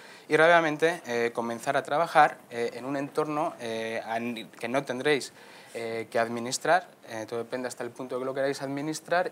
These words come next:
y, eh, en un modelo de licenciamiento de software as a service,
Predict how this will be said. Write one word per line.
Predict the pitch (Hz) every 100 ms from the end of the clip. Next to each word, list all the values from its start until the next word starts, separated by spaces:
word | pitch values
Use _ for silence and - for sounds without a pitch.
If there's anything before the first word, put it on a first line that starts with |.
| -
y, | 156
eh, | 175 190 131 123 123 120
en | 120
un | 131 151
modelo | 151 151 156 180
de | 151
licenciamiento | 123 123 120 123 127 131 160
de | 147
software | 120 123 113
as | 107 104
a |
service, | - 98 135